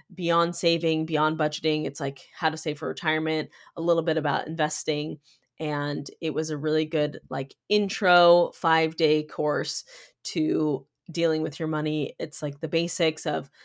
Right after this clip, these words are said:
how things work and how you should be taking care of these things in your own life. It's free, so I re-recorded the series. I made some adjustments to it based on what people wanted to see more of and what they could have left out.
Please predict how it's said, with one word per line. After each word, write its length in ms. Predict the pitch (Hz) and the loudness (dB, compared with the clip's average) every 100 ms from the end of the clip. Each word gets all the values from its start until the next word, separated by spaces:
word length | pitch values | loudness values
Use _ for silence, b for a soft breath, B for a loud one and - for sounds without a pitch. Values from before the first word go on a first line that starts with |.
| B B | B B
how 300 | - 160 160 | 0 2 2
things 340 | 160 156 156 | 0 -4 -4
work 280 | 156 156 156 | -2 -2 -2
and 80 | 160 | -6
how 120 | 156 | -6
you 160 | 151 156 | -6 -8
should 180 | - 175 | -10 -8
be 160 | 151 | -6
taking 320 | 151 151 151 | -6 -6 -8
care 140 | 151 151 | -8 -8
of 80 | 151 | -6
these 200 | 160 - | -8 -8
things 200 | 156 156 | -8 -6
in 100 | 147 | -2
your 140 | 165 | 0
own 140 | 202 | 2
life. 220 | 254 285 - B B B _ - | 4 4 0 B B B _ -2
It's 320 | 156 - - | -2 -2 -8
free, 340 | - 226 370 | 0 6 8
so 300 | 415 - 151 | 6 6 4
I 180 | - 160 | 4 2
re-recorded 600 | 160 185 247 247 226 202 | 2 0 0 2 0 0
the 80 | 175 | -4
series. 460 | 175 185 175 170 170 | -4 -2 0 0 0
I 80 | 147 | 0
made 180 | 156 | -2
some 100 | 170 | -2
adjustments 520 | 151 160 160 - 160 - | -4 -2 -2 -6 -8 -2
to 80 | 165 | -2
it 160 | 151 | 0
based 260 | - 147 - | -2 -4 -4
on 220 | 147 143 B B B | -4 -6 B B B
what 160 | 165 | -4
people 260 | 180 160 151 | -2 -4 2
wanted 260 | 175 190 170 | 2 2 -2
to 80 | 170 | -8
see 200 | 180 190 | -8 0
more 240 | 208 202 | 4 6
of 260 | 185 180 170 | 6 4 0
and 140 | 147 | -4
what 180 | 143 - | -4 -2
they 360 | 151 151 143 _ _ - | -4 -4 -6 _ _ -12
could 180 | 175 143 | -4 -4
have 180 | 143 | -2
left 300 | 139 131 139 | -2 -2 0
out. 300 | 233 247 247 | 2 4 2